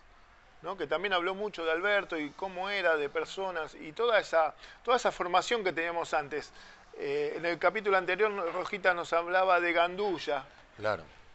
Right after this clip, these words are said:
Speaker 1: ¿No? Y de esa gente, cómo nos formaba, cómo nos fueron formando como personas, como jugadores, como amigos, como gente. Y todo era muy importante antes eso, ¿no?
Speaker 2: Sí,
Speaker 1: Un
Speaker 2: to-,
Speaker 1: enfoque bárbaro.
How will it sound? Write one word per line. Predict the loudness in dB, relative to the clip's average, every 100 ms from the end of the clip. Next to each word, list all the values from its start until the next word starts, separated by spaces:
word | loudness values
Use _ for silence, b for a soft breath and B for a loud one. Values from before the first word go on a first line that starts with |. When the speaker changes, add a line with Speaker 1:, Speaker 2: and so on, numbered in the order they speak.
| -10
Speaker 1:
¿No? | -2 -2 2
Y |
de | 2
esa | 2 0
gente, | 0 0 2
cómo | 2 2
nos | 0 -2
formaba, | 0 4 4 4
cómo | 2 -4
nos | -4
fueron | -4 -6 -2
formando | -2 2 2 2 2 2 -2 B -6
como | -2 0 2
personas, | 2 2 4 6 6 2 2 -2 -10
como | -6 -6
jugadores, | -2 2 4 6 4 4 0
como | -4 -4 -4
amigos, | -4 -4 0 -2
como | -2 -12 -10
gente. | -6 -6 -6 -6 -6 B B B B
Y | -8
todo | -4 -2 2
era | 2
muy | 0 -4
importante | -4 -4 2 4 2 0 -8
antes | -8 -10 -14 -14
eso, | -14 -16 -12
¿no? | -8
Speaker 2:
Sí, | -4 -4 -4
Speaker 1:
Un | -4
Speaker 2:
to-, | -2
Speaker 1:
enfoque | 0 -2 -2 4
bárbaro. | 4 4 0 -8